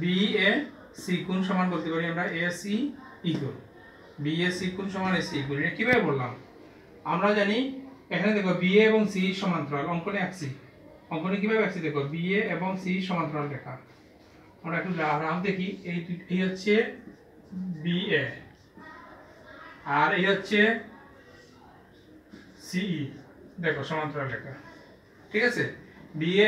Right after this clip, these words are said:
এবং সি সমান্তরাল রেখা, এই টান দিয়ে বি-, জ্যামিতিতে সমান্তরাল রেখা চিহ্নিত প্রকাশ করা হয়, এই দুটো টান দিলে আমরা সমান্তরাল চিহ্নিত প্রকাশ করব। তো বিএ সমান্তরাল সি এবং এসি তাদের ছেদক, এসিটা তাদের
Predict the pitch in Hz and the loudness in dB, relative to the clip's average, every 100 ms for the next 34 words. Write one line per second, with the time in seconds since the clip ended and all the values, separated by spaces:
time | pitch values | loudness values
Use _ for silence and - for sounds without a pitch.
0 | 185 196 185 185 196 254 285 - - 175 | 6 4 0 -2 0 0 -2 -8 -2 0
1 | 156 147 139 127 - - 160 175 165 170 | 0 0 -2 -4 -6 -4 -2 0 0 2
2 | 185 214 202 160 160 - 151 165 156 156 | 2 2 0 -4 -6 -4 -6 -6 -8 -8
3 | 151 151 147 156 - - 165 151 156 156 | -4 -4 -4 -6 -10 -8 -6 -6 -4 -4
4 | 156 165 156 156 147 147 151 147 175 - | -6 -6 -8 -8 -6 -6 -2 0 2 0
5 | - - - - - 123 135 151 160 160 | -6 -18 -20 -20 -8 -6 -2 -2 0 0
6 | 165 170 160 156 151 135 135 139 - - | -2 -2 -4 -4 -4 -4 -4 -4 -8 -20
7 | - - - 156 151 139 139 131 - 120 | -20 -20 -10 -4 -4 -2 -4 -6 -8 -10
8 | 120 120 - - - - - 151 147 170 | -10 -12 -14 -18 -20 -20 -8 -2 -2 0
9 | 175 185 190 175 160 180 208 170 135 139 | 0 2 0 0 0 0 0 0 -2 -2
10 | 151 165 - 175 208 185 160 143 156 135 | -2 -2 -2 -2 0 0 0 -2 -4 -6
11 | - - - - - - - - - - | -8 -14 -16 -16 -20 -20 -20 -20 -20 -20
12 | - - - - - - - 156 202 214 | -16 -10 -10 -10 -14 -10 -4 -2 2 4
13 | 262 - - - 160 151 180 | 4 2 -10 -8 -4 4 6